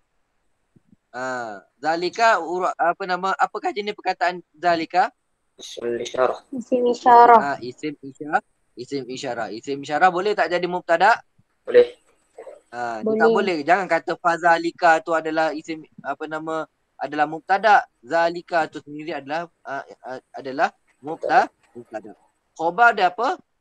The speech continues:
Speaker 1: Ah,
Speaker 2: Bas-
Speaker 1: fazalika, ai fazalika muslimun. Dekat dalam hadis ada sebut kan? Kan? Tak ada ter-, sebut. Ah, fazalika tu tak ada, tak ada, ah, fazalika muslimun kan?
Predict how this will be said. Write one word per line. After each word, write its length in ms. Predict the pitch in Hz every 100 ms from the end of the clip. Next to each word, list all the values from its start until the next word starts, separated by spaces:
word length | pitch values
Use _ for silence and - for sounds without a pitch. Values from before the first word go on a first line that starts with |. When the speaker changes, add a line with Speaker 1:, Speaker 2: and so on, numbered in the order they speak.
| _
Speaker 1:
Ah, 160 | - 127
Speaker 2:
Bas- 320 | 127 147 151
Speaker 1:
fazalika, 640 | 208 214 208 190 180 226 277 -
ai 320 | - 220 226
fazalika 720 | 208 - 185 196 185 185 190 180
muslimun. 800 | 196 247 - - 143 143 131 - _
Dekat 280 | 120 147 156
dalam 160 | 165
hadis 240 | 175 180 214
ada 240 | - 160
sebut 240 | 170 190
kan? 180 | 196 165 139 - _ _ _ _ _
Kan? 240 | - 135 123 101 _ - -
Tak 120 | - 147
ada 120 | 175 160
ter-, 320 | - 185 302 - _ _
sebut. 320 | 123 120 107 - _ _
Ah, 160 | 107 107 107
fazalika 640 | 120 120 147 143 - 156
tu 160 | 160 190
tak 160 | -
ada, 160 | 160 180 _ _ _
tak 120 | - 123
ada, 80 | 135
ah, 340 | 117 135 135 135
fazalika 480 | 147 143 151 147 147
muslimun 480 | 147 151 151 151 139
kan? 160 | 139